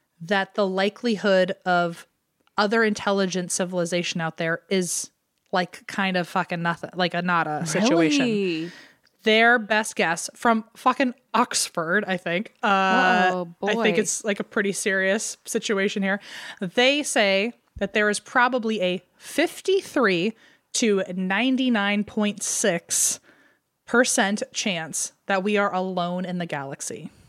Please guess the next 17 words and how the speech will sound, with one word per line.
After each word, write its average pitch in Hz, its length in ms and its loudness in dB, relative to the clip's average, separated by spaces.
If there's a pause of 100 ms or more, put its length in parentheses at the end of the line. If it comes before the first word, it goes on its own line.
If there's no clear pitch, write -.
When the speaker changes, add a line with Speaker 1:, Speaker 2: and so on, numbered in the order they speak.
(640)
Speaker 2:
Really? 190 920 0 (280)
Speaker 1:
Blows 208 340 2
my 185 120 -2
mind. 151 360 -10 (260)
And 240 180 2
then 320 140 4
they 277 100 4
also 226 260 4
said 196 220 0
that 202 120 0
there's 196 220 2
a 180 180 0 (960)
wide 196 260 0
gamut, 208 340 0 (380)
thirty-nine 233 960 2
to 202 240 -2 (120)
eighty-five 208 880 2